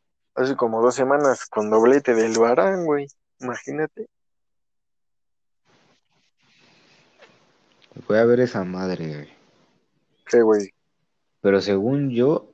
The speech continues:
Speaker 2: hasta donde sabía, ya no tenían, este, como que ya no querían tanto a Varane,
Speaker 1: Que
Speaker 2: güey.
Speaker 1: la cagó en la Champions, güey, por eso.
Speaker 2: Ah, contra el Shakhtar, ¿no?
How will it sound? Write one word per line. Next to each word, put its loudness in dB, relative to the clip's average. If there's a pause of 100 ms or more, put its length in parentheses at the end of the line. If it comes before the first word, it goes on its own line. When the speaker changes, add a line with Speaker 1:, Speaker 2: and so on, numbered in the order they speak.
Speaker 2:
hasta -6
donde -12
sabía, 2
ya 4
no 0
tenían, -4
este, -12
como -8
que 0
ya 0
no -4
querían -2
tanto -2
a 2
Varane, -4
Speaker 1:
Que 0
Speaker 2:
güey. 4
Speaker 1:
la -2
cagó 0
en -2
la -2
Champions, -10
güey, -8
por -8
eso. -10 (3500)
Speaker 2:
Ah, 2
contra 0
el 0
Shakhtar, -2
¿no? -8